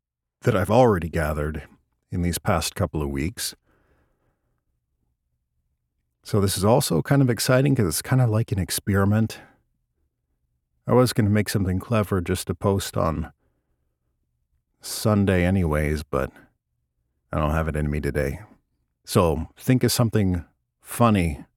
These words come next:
clever, and a little irritating 'cause I'm kind of a stubborn brat. Then whatever you come up with, that's probably what I was gonna post on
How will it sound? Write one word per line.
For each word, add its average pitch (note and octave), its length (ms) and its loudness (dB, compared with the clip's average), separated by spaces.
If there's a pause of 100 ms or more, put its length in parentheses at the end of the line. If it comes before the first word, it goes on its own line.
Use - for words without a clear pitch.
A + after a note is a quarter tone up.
(440)
clever, F2 600 2 (1120)
and G#2 80 -2
a F#2+ 40 2
little A#2 300 2
irritating F2+ 640 0
'cause E2+ 140 -8
I'm F2 100 -2
kind G#2+ 160 -2
of F2 80 -2
a E2+ 60 -2
stubborn E2 400 -2
brat. E2 420 0 (2250)
Then F2+ 140 0
whatever B2+ 260 6
you C3 160 6
come A#2+ 200 4
up A#2+ 120 2
with, F2+ 200 0
that's A2 200 2
probably A#2+ 400 2
what G#2+ 140 2
I G#2 80 6
was G2 160 0
gonna F#2+ 160 0
post F2+ 420 -2
on D2+ 400 -2